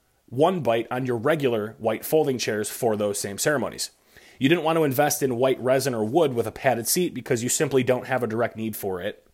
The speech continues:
yet, right? This is an easy example of a ghost offering. For,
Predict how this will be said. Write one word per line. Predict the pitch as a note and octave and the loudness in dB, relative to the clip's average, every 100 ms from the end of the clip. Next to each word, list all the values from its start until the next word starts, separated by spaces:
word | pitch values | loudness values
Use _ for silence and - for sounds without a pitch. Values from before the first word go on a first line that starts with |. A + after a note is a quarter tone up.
| _ _ _ | _ _ _
yet, | G#2 - - - _ _ _ - | -4 -2 -8 -18 _ _ _ -6
right? | G2 A2+ _ _ - - - - _ | -4 -4 _ _ -20 -20 -20 -20 _
This | D3+ | 4
is | E3+ | 4
an | F#3 - | 4 2
easy | F#3 D#3+ D#3+ | 0 2 2
example | C3+ C#3 C3+ C#3+ | 2 0 2 0
of | A#2+ | 2
a | |
ghost | A#2 A#2+ - | 0 0 0
offering. | F2+ F2+ F#2 | -2 -4 -8
For, | - A#2+ - | -4 -2 -4